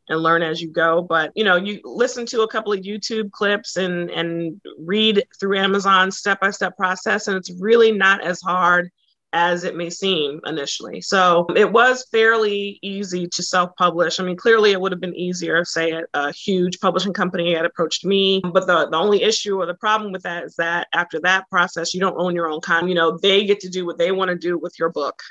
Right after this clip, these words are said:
and you don't really have a say in it. But if you self-publish, or if you work with someone like me that helps you to self-publish, you still are the owner of your own content, and you do what you wanna do with it. So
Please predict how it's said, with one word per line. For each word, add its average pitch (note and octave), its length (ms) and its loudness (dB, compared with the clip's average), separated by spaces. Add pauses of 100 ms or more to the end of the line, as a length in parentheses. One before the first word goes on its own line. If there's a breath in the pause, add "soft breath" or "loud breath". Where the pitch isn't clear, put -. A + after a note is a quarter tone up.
(120)
and D#3+ 520 -4
you F3+ 140 0
don't E3+ 160 2
really F3+ 180 2
have E3+ 180 -4
a D#3 60 -8
say E3+ 300 -4
in D#3+ 100 -10
it. D3+ 160 -10
But F3 80 0
if F3 100 -6
you E3+ 60 -10
self-publish, G#3 840 0 (360 loud breath)
or F#3 80 6
if F3+ 80 2
you F#3+ 80 0
work F3+ 160 6
with F#3+ 100 0
someone F#3+ 280 0
like F3 180 0
me A3 240 4
that F3+ 180 -6
helps C4 260 0
you A3+ 60 -10
to G#3+ 80 -2
self-publish, F3+ 800 -2 (240 soft breath)
you G3+ 160 -4
still G3 380 2
are F3 340 4
the E3+ 180 -4
owner E3+ 360 -6
of E3 120 -4
your D#3+ 140 -4
own D#3+ 160 -8
content, D#3+ 440 -4
and E3 140 -6
you E3 100 -2
do E3+ 140 -2
what D#3 160 -6
you D#3 80 -8
wanna D3 200 -8
do D3+ 120 -4
with C#3 160 -4
it. - 220 -4
So E3+ 420 -4